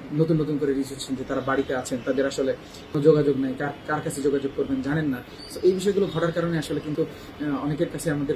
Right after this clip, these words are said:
পৌঁছাইতে আসলে দেরি হয়ে গেছে, যে বিষয়ে আমরা আসলেই দুঃখিত। কিন্তু আমরা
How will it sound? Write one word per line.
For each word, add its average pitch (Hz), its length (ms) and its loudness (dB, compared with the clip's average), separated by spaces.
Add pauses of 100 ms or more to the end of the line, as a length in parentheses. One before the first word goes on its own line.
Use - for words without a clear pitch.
পৌঁছাইতে 147 360 0
আসলে 135 260 0
দেরি 139 160 4
হয়ে 147 140 2
গেছে, 139 260 -6
যে 135 80 4
বিষয়ে 131 200 -6
আমরা 127 160 -4
আসলেই 160 240 -4
দুঃখিত। 170 340 -2 (800)
কিন্তু 156 200 2
আমরা 147 220 4